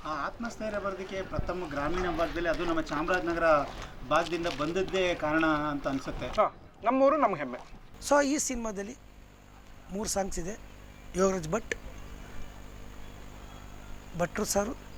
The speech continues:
Speaker 3: ಈ ಸಾಂಗ ಯಾವ ಥರ ಬೇಕು ಅಂತ ಕೇಳಿದ್ದಾರೆ. ಸಾಂಗ್ ಕಂಪೋಸಿಂಗ್ ಆಗಿದೆ. So ನನಗೋಸ್ಕರವಾಗಿ ಭಟ್ರು, ಬೇರೆಯವ್ರಿಗೇನೋ ನನಗೆ ಗೊತ್ತು, but ನನ್ನ, ನಾನು ಅವ್ರ ಮೇಲೆ ತುಂಬ ಅಭಿಮಾನಿ, ನಾವು ಅಭಿಮಾನವೂ ಇಟ್ಟಿದ್ದೀನಿ ಅವ್ರ ಮೇಲೆ,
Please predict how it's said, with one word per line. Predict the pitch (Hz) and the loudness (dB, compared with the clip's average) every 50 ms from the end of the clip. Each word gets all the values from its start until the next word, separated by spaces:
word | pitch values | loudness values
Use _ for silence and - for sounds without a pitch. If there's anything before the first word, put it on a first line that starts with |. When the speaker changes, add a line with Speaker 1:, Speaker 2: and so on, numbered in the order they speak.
| - - - - | -14 -12 -10 -6
Speaker 3:
ಈ | 170 | -2
ಸಾಂಗ | 160 - - - 180 202 226 247 254 247 262 - - - - - - - - - - - - - - | -2 0 2 4 6 8 8 8 6 4 2 2 2 -2 -16 -20 -20 -20 -20 -20 -20 -20 -14 -2 4
ಯಾವ | 175 190 254 311 | 8 8 8 8
ಥರ | - - 285 285 277 | 8 6 6 6 6
ಬೇಕು | 208 180 220 214 - - 233 | 6 6 4 4 6 2 0
ಅಂತ | 214 175 - | 0 0 -4
ಕೇಳಿದ್ದಾರೆ. | - - - 196 175 175 190 185 180 185 208 226 - - - - - - - - - - | -12 -8 -6 -6 -4 -4 -2 0 0 0 0 0 -2 -6 -14 -16 -16 -16 -16 -16 -14 -4
ಸಾಂಗ್ | - - - 196 220 220 - - | 2 8 8 8 8 6 0 -6
ಕಂಪೋಸಿಂಗ್ | 208 196 175 214 196 190 202 208 196 | -6 -6 -4 -4 -2 -2 -2 0 0
ಆಗಿದೆ. | 180 170 156 147 135 160 175 185 - - - - - - - - - - - - - - - - - - - | -2 -2 -2 -6 -8 -6 -8 -8 -8 -10 -18 -18 -20 -20 -20 -20 -20 -18 -16 -14 -14 -14 -14 -14 -4 2 4
So | 247 220 | 4 6
ನನಗೋಸ್ಕರವಾಗಿ | 220 240 277 302 226 269 277 262 - 254 226 190 165 160 156 | 6 6 6 8 8 8 8 8 6 4 4 4 0 -2 0
ಭಟ್ರು, | 196 196 - - 208 170 - - - - - - - - - - - - - - - - - - - - - - - - | 0 0 0 0 -4 -4 -6 -14 -20 -20 -20 -20 -20 -20 -20 -20 -20 -18 -16 -16 -16 -16 -16 -18 -18 -18 -20 -16 -12 -4
ಬೇರೆಯವ್ರಿಗೇನೋ | 156 175 208 233 240 247 240 233 226 233 233 240 226 | 2 4 6 8 8 8 8 6 4 2 2 0 -2
ನನಗೆ | 208 190 190 190 | -2 -4 -4 -4
ಗೊತ್ತು, | 175 185 156 175 220 | -6 -6 -4 -2 2
but | 247 233 170 180 | 2 2 4 4
ನನ್ನ, | 202 247 277 285 285 247 - - - - - - - - - - - - - - | 4 4 6 6 4 4 4 2 -8 -20 -20 -14 -14 -12 -14 -14 -18 -18 -10 2
ನಾನು | 190 214 226 | 4 8 8
ಅವ್ರ | 226 220 | 8 8
ಮೇಲೆ | 220 277 262 | 6 4 4
ತುಂಬ | - 240 254 339 359 370 339 | 4 0 0 2 6 6 6
ಅಭಿಮಾನಿ, | 277 247 254 226 214 185 175 220 - - - - - - - - - - - - - - - - - | 6 4 0 -2 -2 -2 -2 -4 -8 -10 -18 -20 -20 -20 -20 -20 -20 -20 -20 -20 -20 -20 -20 -12 -8
ನಾವು | 160 170 165 | -6 -4 -4
ಅಭಿಮಾನವೂ | 170 165 165 214 226 233 233 240 277 302 | -4 -2 -2 0 6 6 6 6 6 4
ಇಟ್ಟಿದ್ದೀನಿ | 277 180 - 185 156 156 147 | 2 0 -2 -4 -6 -6 -8
ಅವ್ರ | 151 147 143 | -8 -10 -8
ಮೇಲೆ, | 151 175 180 175 | -10 -10 -10 -12